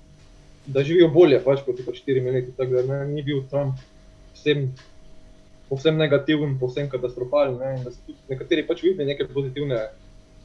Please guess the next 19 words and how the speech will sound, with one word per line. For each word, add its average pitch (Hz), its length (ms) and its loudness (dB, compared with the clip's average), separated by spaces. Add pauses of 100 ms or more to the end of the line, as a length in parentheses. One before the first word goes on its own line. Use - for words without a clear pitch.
stvari, 139 340 -2 (300)
tudi - 280 -8
je - 20 0
morda 135 240 -2 (380)
v 127 160 -4 (160)
tem 127 320 -4
vzroku, 120 420 -6
ko 117 200 -16
ga 117 80 -8
pač 113 160 -16
volili. 117 340 -6 (500)
Ampak 143 160 -2
je 170 80 0
še, 180 160 4 (140)
še - 160 -4
vedno 170 220 4
treba 160 240 2
spet 170 220 -6
poudariti, 147 580 4